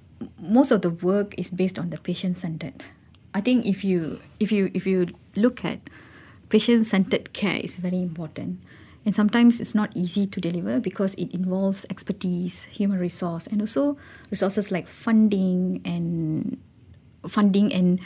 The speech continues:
you know, th-, th-, the way that the navigation, uh, program works is that while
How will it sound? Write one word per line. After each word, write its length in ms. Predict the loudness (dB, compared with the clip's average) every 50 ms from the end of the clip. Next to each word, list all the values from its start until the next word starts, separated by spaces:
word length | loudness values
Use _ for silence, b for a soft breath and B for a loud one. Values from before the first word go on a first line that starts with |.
| B B B B B 2
you 40 | 4
know, 100 | 4 4 2 -2 -8 -20 -16 -12
th-, 160 | -10 -10 -10 -10 -8
th-, 200 | -8 -8 -8 -4 -2
the 160 | 0 0 2
way 240 | 4 6 6 6 4
that 240 | 4 0 -2 -2 -4 -6
the 400 | -6 -4 -2 -2 -2 -4 -8 -8 -6 -2
navigation, 880 | 2 2 2 2 4 2 2 4 4 6 6 6 6 6 4 2 2 -2 -2
uh, 240 | -4 -4 -4 -4 -4
program 480 | 0 0 2 4 4 6 6 6 4 4 2
works 400 | 2 0 0 0 -6 -14 -14 -14 b b b b b b b b
is 160 | b -4 0
that 240 | 2 0 0 0 -4 -12 b b b b b b b b -20 -16 -8 -2
while 480 | 2 4 4 6 6 6 6 4 2